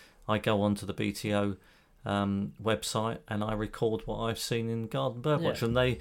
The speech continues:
Speaker 1: they send, um, you know, a really detailed analysis of that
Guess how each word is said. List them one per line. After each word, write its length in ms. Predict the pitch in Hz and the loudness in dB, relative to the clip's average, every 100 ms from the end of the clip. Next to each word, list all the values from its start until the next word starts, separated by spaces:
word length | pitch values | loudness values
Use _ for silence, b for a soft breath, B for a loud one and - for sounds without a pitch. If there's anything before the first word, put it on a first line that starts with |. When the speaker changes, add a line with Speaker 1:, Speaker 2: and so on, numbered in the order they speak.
| B B B B - | B B B B -2
Speaker 1:
they 140 | 127 | 0
send, 460 | - 135 120 117 120 | 4 4 4 4 4
um, 380 | 120 117 117 - _ _ _ _ _ _ _ - | 4 4 -4 -8 _ _ _ _ _ _ _ 2
you 100 | 139 | 4
know, 200 | 117 113 | 6 4
a 60 | 107 | 4
really 280 | 143 135 | 2 2
detailed 520 | 127 135 127 131 117 117 | 2 2 2 0 0 0
analysis 600 | 117 127 135 - 90 - | 2 2 2 0 -2 -6
of 100 | - | 0
that 340 | 95 - 85 | 2 2 -2